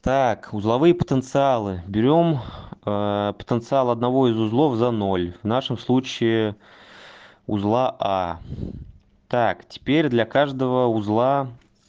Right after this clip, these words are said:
по такой схеме делаем. Потенциал этого узла умножаем на, вообще это проводимость называется, когда один делить на сопротивление.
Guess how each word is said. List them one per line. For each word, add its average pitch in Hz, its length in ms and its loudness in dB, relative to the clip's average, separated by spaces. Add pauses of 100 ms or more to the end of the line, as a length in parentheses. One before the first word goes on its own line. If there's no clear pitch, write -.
(140)
по - 80 -8
такой 127 320 -2
схеме 120 400 -2
делаем. 95 600 -2 (1040)
Потенциал 151 480 0
этого 160 240 0
узла 110 340 2
умножаем 110 680 0
на, 139 400 0 (800)
вообще 104 260 -4
это - 120 -6
проводимость 139 640 0
называется, 101 560 -2
когда 95 480 -2
один 104 340 0
делить 98 440 -2
на 95 380 -2
сопротивление. 110 1000 -2